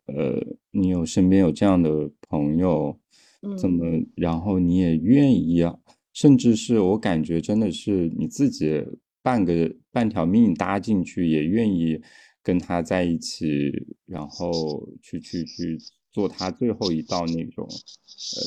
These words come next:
Speaker 1: 救生的部分，我都觉得挺感动的。然后，所以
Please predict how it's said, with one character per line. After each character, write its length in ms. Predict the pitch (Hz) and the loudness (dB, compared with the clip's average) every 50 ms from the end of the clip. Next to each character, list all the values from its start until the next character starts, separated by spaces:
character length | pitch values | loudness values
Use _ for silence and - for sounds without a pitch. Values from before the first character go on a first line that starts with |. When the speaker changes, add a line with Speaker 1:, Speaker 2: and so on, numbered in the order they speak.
| - - | -8 -6
Speaker 1:
救 100 | - 117 104 | -2 -2 -2
生 400 | 87 - - 92 85 85 85 82 | -2 -2 -4 -4 -2 -2 -2 -2
的 260 | 82 82 80 80 - - - - - - - - - - | -2 -4 -4 -6 -8 -10 -12 -12 -12 -12 -14 -14 -12 -10
部 120 | 92 85 78 | -8 -10 -8
分， 300 | - - 85 85 82 - - _ - | -8 -10 -10 -10 -12 -14 -18 _ -16
我 220 | - 82 80 78 | -12 -10 -10 -8
都 160 | - 95 104 104 | -6 -6 -6 -6
觉 160 | - - 80 | -6 -6 -6
得 120 | 76 80 | -6 -6
挺 240 | 78 - - 80 80 | -8 -8 -10 -10 -8
感 220 | 78 - - - - 82 | -8 -10 -10 -12 -12 -10
动 220 | 85 82 80 76 73 | -10 -10 -10 -10 -12
的。 80 | - - _ - | -16 -20 _ -10
然 200 | 82 87 87 85 | -8 -6 -6 -6
后， 320 | - - 104 98 98 92 - - - - - _ _ _ | -4 -4 -2 -2 -2 -2 -6 -10 -20 -20 -20 _ _ _
所 200 | - - 101 98 | -8 -2 0 0
以 520 | 101 98 92 90 87 85 85 - - - | 2 2 0 0 0 -2 -4 -4 -8 -10